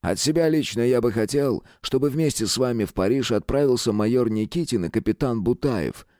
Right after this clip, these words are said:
Император Павел не возражает, чтобы они представляли в вашем окружении нас, тех, кто знает. Только прошу учесть,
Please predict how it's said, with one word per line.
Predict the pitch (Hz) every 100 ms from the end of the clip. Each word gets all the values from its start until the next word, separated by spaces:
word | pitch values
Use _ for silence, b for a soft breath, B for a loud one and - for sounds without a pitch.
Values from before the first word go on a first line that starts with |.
| _ _
Император | - 90 113 117 98 90
Павел | - 117 120 107
не | 101
возражает, | 95 85 92 87 117 120 101 b b
чтобы | - 117 107
они | 110 110
представляли | 101 - 90 101 123 110
в | 92
вашем | 104 92 76
окружении | 76 95 98 113 104 98 87
нас, | 104 - 113 - b b
тех, | - 175 160 -
кто | - 123 117 107 - -
знает. | 92 110 120 95 67 - - _ _ _
Только | 160 180 185
прошу | 175 160 170
учесть, | 170 - 175 135 -